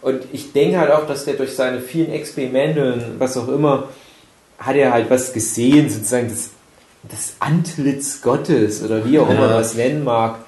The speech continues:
Speaker 1: Also die ultimative Wahrheit, dass alles für ihn egal ist. Also sowas wie Leben und Tod und so weiter spielt ja alles für ihn keine Rolle mehr.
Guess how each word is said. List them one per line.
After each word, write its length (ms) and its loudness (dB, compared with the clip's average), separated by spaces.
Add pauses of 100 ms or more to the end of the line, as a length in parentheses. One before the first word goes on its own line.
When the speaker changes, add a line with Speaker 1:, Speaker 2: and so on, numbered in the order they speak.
(420)
Speaker 1:
Also 220 -8 (140)
die 100 -4
ultimative 840 2
Wahrheit, 460 4
dass 260 -4
alles 320 4
für 100 -4
ihn 500 -2 (280)
egal 580 4 (160)
ist. 140 -10
Also 360 -6
sowas 220 -4
wie 80 -6
Leben 380 2
und 180 -2
Tod 200 4
und 120 2
so 80 -4
weiter 200 4
spielt 220 -8
ja 80 2
alles 200 0
für 100 -10
ihn 160 -6
keine 260 -2
Rolle 260 2
mehr. 140 -4